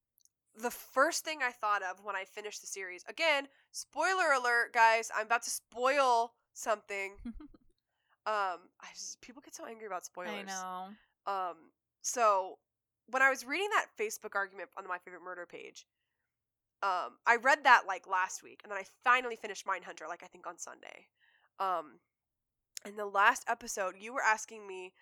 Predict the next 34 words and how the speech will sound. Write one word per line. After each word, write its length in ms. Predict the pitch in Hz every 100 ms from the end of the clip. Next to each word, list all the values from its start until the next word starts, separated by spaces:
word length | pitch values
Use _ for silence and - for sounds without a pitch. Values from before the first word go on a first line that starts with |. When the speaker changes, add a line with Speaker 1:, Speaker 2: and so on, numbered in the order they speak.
| _ _
Speaker 1:
what 160 | 196 196
I 80 | 190
thought 240 | 180 180
about, 380 | 175 170 160 - _ _ _ _ -
um, 460 | 185 165 151 180 _ _ _ _
Jonathan 340 | - 202 196 214
Groff 340 | 196 185 185 -
and 240 | 185 190
Ed 140 | 185
Kemper's 440 | - 208 190 185 190
relationship. 520 | 202 311 269 - -
Speaker 2:
Yeah. 240 | 214 196 220
Speaker 1:
And 80 | 220 - - -
I 140 | 214 220
think 340 | - 349 -
that, 240 | 226 214 - _ _ _ _ -
uh, 360 | 202 180 165 - -
Jonathan 400 | 277 359 440 359
Groff 240 | 294 359
is 100 | 370
kind 220 | - 339 349
of 60 |
a 20 | 320
murderino. 680 | 349 349 381 480 196 156 180 _
He's 160 | 294
kind 300 | - - 330 339
of, 60 |
his 120 | 330 -
character 320 | 392 403 370
is 80 | 330
kind 240 | - 302
of 80 | 330
stoked 520 | - 262 302 - -
Speaker 2:
Right. 260 | 202 165 -